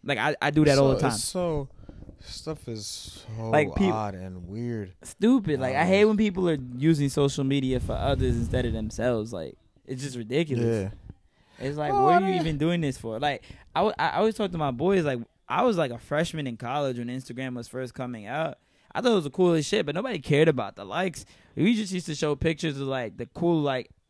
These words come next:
Speaker 1: I used to just take pictures of, like, milestone shits. Like, "All right, first time I'm at a track, at a cross country meet. First time I'm getting college gear. First time," like, whatever. That's it. But it's not like
Speaker 2: Yeah,
Speaker 1: now people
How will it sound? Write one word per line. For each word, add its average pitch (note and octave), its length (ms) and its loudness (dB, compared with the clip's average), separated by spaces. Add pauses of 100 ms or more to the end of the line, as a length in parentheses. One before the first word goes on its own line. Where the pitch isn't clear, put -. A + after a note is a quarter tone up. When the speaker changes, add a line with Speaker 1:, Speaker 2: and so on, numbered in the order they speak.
Speaker 1:
I F3 100 6
used B3 200 4
to E3+ 80 -2
just C#3+ 160 0
take D3 200 2
pictures D3 300 0
of, B2+ 140 2
like, A#2 180 0
milestone B2+ 600 2
shits. A#2+ 300 -6
Like, A2+ 160 -6
"All B2+ 60 2
right, B2 300 2 (460)
first F3+ 320 8
time D#3 340 4
I'm D3 140 4
at C#3+ 120 4
a C3 80 4
track, D3+ 320 4
at C3 120 4
a B2 40 2
cross D#3 220 6
country D#3+ 300 4
meet. C#3+ 260 2
First F3 260 10
time D#3 220 0
I'm D3+ 120 2
getting C#3+ 240 0
college C#3 440 -2
gear. C#3 320 0 (500)
First E3+ 340 4
time," D3 500 4
like, C3+ 260 4
whatever. D#3 480 8
That's D#3+ 280 4
it. D#3 300 6
But C#3 120 2
it's E3 140 2
not F3+ 220 2
like D3+ 240 0
Speaker 2:
Yeah, E3+ 200 2
Speaker 1:
now D#3 240 2
people D#3+ 60 6